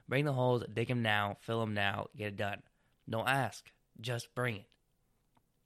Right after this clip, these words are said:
And seriously, like, it's almost like this mindset is, like, a strong, it's a very strong, stubborn mindset. And sometimes that's seriously what a lot of people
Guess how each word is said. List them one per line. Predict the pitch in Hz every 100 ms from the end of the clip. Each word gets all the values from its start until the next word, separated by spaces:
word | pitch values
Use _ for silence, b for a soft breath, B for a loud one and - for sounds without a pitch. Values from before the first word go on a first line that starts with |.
| _ _ - - b b b b b b b _
And | 117 113 110 107 - _ _ _ _ _
seriously, | - 156 151 127
like, | 110 110 _ -
it's | 104 143
almost | 165 170
like | 165
this | 120
mindset | 127 104 104 123 135 113 104 -
is, | 110
like, | 113 -
a |
strong, | 101 - - 113 107 110 104 101 104 - B B B B
it's | -
a |
very | 123 120
strong, | - - - 110 107 107
stubborn | 104 - - 110 113 107
mindset. | 101 101 104 107 107 - - B B
And | 120
sometimes | 120 160 208 190
that's | 135 -
seriously | 131 127 - 117 - - B B B -
what | 113
a | 110
lot | 104 104 110
of |
people | - 107 - 104 95